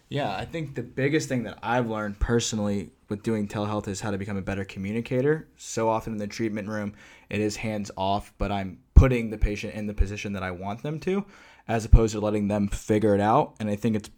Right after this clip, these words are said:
better, it's almost a mindset switch, going on telehealth because I'm not there to manually correct their knee position or their shoulder position or their rib cage.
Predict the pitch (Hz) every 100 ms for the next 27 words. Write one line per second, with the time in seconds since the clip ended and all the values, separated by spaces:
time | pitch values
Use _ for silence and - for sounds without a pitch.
0 | _ 131 156 113 107 113 107 104 98 95
1 | 104 123 127 107 - - 104 98 - -
2 | - - _ _ 127 147 139 117 113 113
3 | 104 107 101 101 - 101 107 101 - _
4 | _ 95 127 135 120 110 113 107 101 95
5 | 95 101 104 110 107 98 95 - 98 98
6 | 95 95 101 101 95 107 101 104 95 98
7 | - 98 95 95 92 104 98 95 98 95
8 | - 98 95 98 101 - 92 87